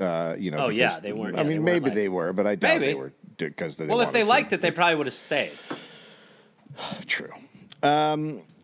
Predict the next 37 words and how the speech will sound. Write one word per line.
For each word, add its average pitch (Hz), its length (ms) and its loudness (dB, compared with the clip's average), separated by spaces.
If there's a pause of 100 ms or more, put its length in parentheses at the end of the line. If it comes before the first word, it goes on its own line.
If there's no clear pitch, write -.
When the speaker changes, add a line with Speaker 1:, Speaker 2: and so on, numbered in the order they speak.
(140)
Speaker 1:
so 202 720 2 (1040)
Lieutenant 196 460 4
Gray, 175 240 4
now 143 180 4
there's 135 160 2
no 131 140 4
women, 123 300 2
he 139 360 2
leaves 131 420 4
to 117 120 0
work 113 240 2
on, 101 440 0
uh, 90 600 2
to 98 240 2
oversee 104 400 0
one 95 160 0
of 87 80 -2
the 85 140 0
quarries 87 460 0
on 80 120 -4
the 76 60 -4
islands. 80 580 -4 (600)
Um, 101 500 0
so 139 180 4
with 147 200 0 (160)
Thompson 160 560 0
and 131 280 0
Gray 131 220 2
gone, 120 640 0
there's 120 180 2
a 123 60 0
lot 127 240 2
less 127 160 0
scandalous 127 560 0
activity 120 420 0
going 82 300 0
on. 78 320 -6